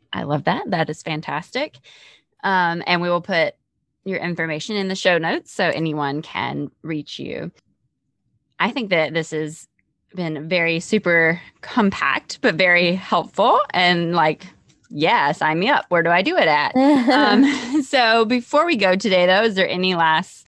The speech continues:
Speaker 1: thing you would like to say to the listeners or something that you would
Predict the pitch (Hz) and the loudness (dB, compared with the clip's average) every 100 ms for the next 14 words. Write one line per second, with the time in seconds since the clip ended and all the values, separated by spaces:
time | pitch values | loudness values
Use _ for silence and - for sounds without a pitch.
0 | _ _ 190 180 190 190 - 196 180 160 | _ _ -2 2 2 2 0 0 2 4
1 | 156 156 - 151 147 165 - - 208 165 | 2 0 0 0 2 -2 -8 -2 2 2
2 | 175 185 170 170 - 233 233 240 185 151 | 2 2 2 0 0 0 2 2 0 0
3 | 139 165 185 180 165 165 156 - 190 180 | 0 -2 -4 -4 -4 -2 -4 -2 -2 0
4 | 165 | 0